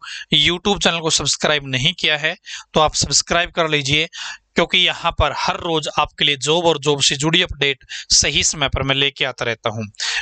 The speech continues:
वीडियो को लाइक नहीं किया है तो लाइक कर दीजिएगा, आपका एक लाइक मुझे नेक्स्ट इन्फॉर्मेशन आप तक पहुंचाने के लिए प्रेरित करता है। तो दोस्तों,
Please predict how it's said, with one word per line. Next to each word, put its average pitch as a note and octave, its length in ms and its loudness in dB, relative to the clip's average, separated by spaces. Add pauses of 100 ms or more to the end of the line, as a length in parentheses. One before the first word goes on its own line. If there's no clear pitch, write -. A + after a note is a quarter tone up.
(120)
वीडियो F3 220 4
को F#3 100 -2
लाइक E3+ 240 0
नहीं D3+ 300 -2
किया E3 160 0
है D#3+ 80 -6
तो E3 120 -6
लाइक D3+ 240 0
कर E3 120 -2
दीजिएगा, D3+ 520 2 (300)
आपका D3+ 320 2
एक D#3+ 140 0
लाइक D3+ 280 0
मुझे C#3 140 0
नेक्स्ट D3 300 -2
इन्फॉर्मेशन C#3+ 540 0
आप C3+ 140 2 (100)
तक C#3 80 0
पहुंचाने B2 460 -2
के B2+ 80 0
लिए D3+ 180 0 (320)
प्रेरित B2 460 2
करता A#2 260 -2
है। A2+ 140 -2 (440)
तो F#3+ 100 2
दोस्तों, G3+ 480 0